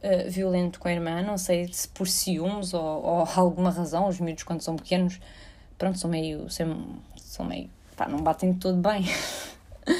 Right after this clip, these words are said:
Eh, mas pronto. Ahm, e esta teoria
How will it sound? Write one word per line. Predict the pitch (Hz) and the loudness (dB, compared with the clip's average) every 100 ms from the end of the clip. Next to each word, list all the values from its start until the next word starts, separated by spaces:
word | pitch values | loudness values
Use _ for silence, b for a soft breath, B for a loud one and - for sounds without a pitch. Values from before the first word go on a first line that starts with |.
| 339 339 339 339 302 185 - | 0 -8 -8 -6 -4 -4 2
Eh, | 202 196 196 190 190 190 180 - | 6 8 8 8 8 6 4 2
mas | 208 202 196 | 2 2 2
pronto. | - 160 156 - - - - | 2 2 2 -4 -12 -14 -8
Ahm, | 196 180 175 170 165 160 156 151 147 - - - - - - B B B | 2 4 6 4 0 -2 -4 -6 -8 -14 -20 -20 -18 -10 -10 B B B
e | 247 | 8
esta | 269 285 | 8 6
teoria | 240 277 220 180 170 | 6 8 8 6 4